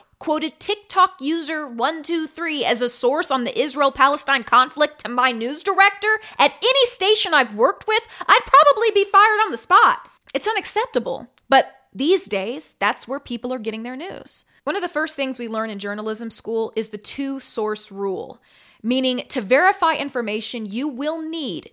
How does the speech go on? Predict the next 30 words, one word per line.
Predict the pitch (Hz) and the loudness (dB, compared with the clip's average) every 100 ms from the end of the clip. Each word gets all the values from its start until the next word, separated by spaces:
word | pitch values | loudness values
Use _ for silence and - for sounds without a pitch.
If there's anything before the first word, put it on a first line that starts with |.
| - | -12
two | - 339 370 - | -4 0 -2 -2
independent | 320 381 403 339 339 339 | -6 -6 -8 -8 -10 -8
sources | - 269 254 262 254 | -6 -4 -4 -4 -8
confirming | - 226 214 247 247 254 254 | -8 -10 -6 -4 -2 -4 -6
the | 220 | -6
same | - 226 220 | -4 -4 -6
thing. | 214 - 262 180 254 | -8 -4 -2 -2 2
Now, | 247 - | 2 2
I | 427 587 554 | 2 2 -2
like | - | -4
two | - 381 | -6 -4
to | 339 | -6
three | - 320 349 | -8 -6 -6
sources, | - 226 208 208 160 180 | -4 -4 -4 -6 -10 -10
depending | 208 262 254 | -10 -8 -6
on | 233 | -6
the | 208 | -6
gravity | 170 - 202 233 269 254 208 185 175 | -10 -10 -2 0 2 0 -4 -6 -6
of | 208 | -8
what | 196 214 | -4 -4
I'm | 208 190 | -4 -8
talking | - 202 233 294 | -4 -4 -4 -10
about. | 302 320 330 339 - - - - _ | -8 -4 -2 -4 -8 -20 -20 -20 _
And | 285 294 247 | -2 -2 -4
when | 311 | -2
I'm | 359 277 | -2 -2
looking | 320 349 349 | -6 -6 -8
to | 320 | -8
confirm | 269 208 - 220 262 | -8 -8 -6 -4 -4
something, | 302 320 320 - 339 330 | -6 -6 -6 -6 -8 -10